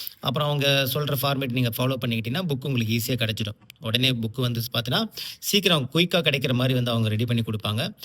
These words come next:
உங்களுக்கு நம்மளுடைய உயிர்நாடியும் சரி, நீங்க ஃபர்தரா நீங்க வந்து படிக்கிறதுக்கு ரொம்ப ஹெல்ப்ஃபுல்லா இருக்கும். ஏன்னா இதுல எப்படி கொடுத்துருக்காங்க பார்த்தீங்கன்னா, இப்ப இது பாருங்க, இந்த புக்ல வந்து லெவன்த் ஸ்டாண்டர்ட், டுவெல்த் ஸ்டாண்டர்ட் ரெண்டுமே ஹிஸ்டரி ரிலேட்டடா இருக்கக்கூடிய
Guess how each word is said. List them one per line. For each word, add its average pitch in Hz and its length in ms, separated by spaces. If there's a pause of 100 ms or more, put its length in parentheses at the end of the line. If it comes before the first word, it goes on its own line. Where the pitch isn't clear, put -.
(200)
உங்களுக்கு 208 440
நம்மளுடைய 151 400
உயிர்நாடியும் 185 480
சரி, 160 220
நீங்க 147 240 (120)
ஃபர்தரா 156 300
நீங்க 151 200
வந்து 131 280
படிக்கிறதுக்கு 127 400
ரொம்ப 135 240
ஹெல்ப்ஃபுல்லா 123 320
இருக்கும். 117 240
ஏன்னா 147 320
இதுல 127 100
எப்படி 131 340
கொடுத்துருக்காங்க 151 540
பார்த்தீங்கன்னா, 117 400 (500)
இப்ப 123 420 (560)
இது 127 140
பாருங்க, 139 280
இந்த 139 180
புக்ல 131 240
வந்து 151 180
லெவன்த் 143 440
ஸ்டாண்டர்ட், 151 320
டுவெல்த் 143 280
ஸ்டாண்டர்ட் 123 300
ரெண்டுமே 147 420
ஹிஸ்டரி 175 280
ரிலேட்டடா 143 380
இருக்கக்கூடிய 127 460